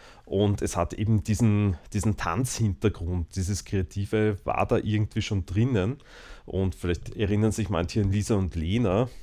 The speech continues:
eben zwei deutsche Musicalerinnen. Genau, und die haben da ganz viel getanzt. Und viele Leute assoziieren das heutzutage noch immer mit einer Tanz-App, obwohl da schon ganz was anderes stattfindet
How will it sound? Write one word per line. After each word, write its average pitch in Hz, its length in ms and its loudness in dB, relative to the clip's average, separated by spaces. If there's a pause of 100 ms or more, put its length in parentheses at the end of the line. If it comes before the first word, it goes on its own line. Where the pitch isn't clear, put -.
(120)
eben 92 180 -4
zwei - 140 -4
deutsche 95 720 0 (360)
Musicalerinnen. 107 1200 2 (460)
Genau, 85 400 6
und 98 220 0
die 107 80 6
haben 98 100 4
da 98 100 2
ganz 92 200 -2
viel 95 140 -2
getanzt. 76 580 -6 (400)
Und 107 520 2 (180)
viele 123 240 4
Leute 98 300 4
assoziieren 110 580 0
das 117 160 -4
heutzutage 98 500 0
noch 101 160 -2
immer 113 240 0
mit 98 200 -2
einer 98 220 0
Tanz-App, 95 520 -2
obwohl 98 260 -2
da 101 80 -2
schon 101 320 -2
ganz 107 400 -4
was 101 80 -2
anderes 92 400 -2
stattfindet 87 760 -6